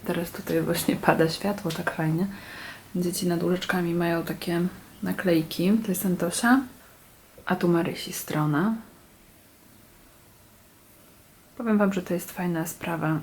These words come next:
żeby trochę odmienić wnętrze, a naprawdę niewiele potrzeba i można fajne rzeczy stworzyć. Nad przewijakiem, ponieważ jeszcze korzystamy. Tutaj, e, Marysia kiedyś dostała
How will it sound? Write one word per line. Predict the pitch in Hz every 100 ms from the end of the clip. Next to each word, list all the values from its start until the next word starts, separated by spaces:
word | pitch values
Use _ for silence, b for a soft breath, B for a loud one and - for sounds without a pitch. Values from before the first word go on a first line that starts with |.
| 170
żeby | 175 165 170
trochę | 175 175
odmienić | 160 185 180 160 160
wnętrze, | 190 214 214 - 196 170
a | 175 165 160
naprawdę | 165 160 156 147 143
niewiele | 147 143 143
potrzeba | 147 - - 190 165
i |
można | 156 170 170 160
fajne | 160 160 156
rzeczy | 156 -
stworzyć. | - - 147 147 190 208 - B B B B B -
Nad | 175 175
przewijakiem, | - 185 185 175 165 175 190
ponieważ | 190 160 170
jeszcze | 196 -
korzystamy. | 185 175 175 - 240 214 208 254 - - - - - _ - - - - - - B B B B - -
Tutaj, | 170 160 143 -
e, | 165 151
Marysia | 151 151 156 -
kiedyś | 151 160 151 -
dostała | 160 - - 156 147 143